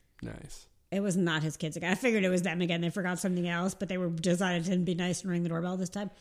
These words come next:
Speaker 1: Mm-hmm.
Speaker 2: It was just some, like, salesperson. But
Speaker 1: Oh.
Speaker 2: that, like, it was, like, a couple
Speaker 1: Yeah.
Speaker 2: little things, like, "Oh, fuck, fuck, fuck."
Speaker 1: Mm-hmm.
Speaker 2: So, yeah, that was my visit with him before I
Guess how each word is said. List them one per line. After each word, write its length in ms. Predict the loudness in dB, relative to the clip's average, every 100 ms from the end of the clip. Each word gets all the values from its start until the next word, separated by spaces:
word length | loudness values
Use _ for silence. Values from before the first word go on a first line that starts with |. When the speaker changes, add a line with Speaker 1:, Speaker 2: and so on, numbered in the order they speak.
| -2
Speaker 1:
Mm-hmm. 280 | 0 2 0
Speaker 2:
It 60 |
was 140 | 0 2
just 200 | 0 -2
some, 120 | -4
like, 140 | -6
salesperson. 760 | -8 -8 -10 -12 -10 -10 -12 -14 -16 _ -2
But 100 | 2
Speaker 1:
Oh. 20 |
Speaker 2:
that, 180 | 4 6
like, 180 | 4 4 -2 -20 0
it 60 |
was, 200 | 2 2
like, 260 | 4 2 0 -10 -8
a 60 | 2
couple 280 | 2 4 2
Speaker 1:
Yeah. 40 |
Speaker 2:
little 160 | 4 4
things, 200 | 2 2
like, 120 | 2
"Oh, 140 | 0
fuck, 360 | 0 -2 -4 -2
fuck, 360 | -2 -2 -4 -2
fuck." 480 | -2 -2 -4 -14 -10 2
Speaker 1:
Mm-hmm. 360 | 4 4 2 -2 -8 -20 -20 -20
Speaker 2:
So, 420 | -4 2 2 2 -4 -10 _
yeah, 280 | 2 4 4 0
that 160 | -2 -2
was 140 | 0 -2
my 480 | -2 -2 -2 -6 -12 _ -6
visit 300 | -4 -2 -2
with 120 | -2
him 200 | 0 0
before 360 | -2 -4 -4 -4
I 600 | -4 -6 -8 -10 -10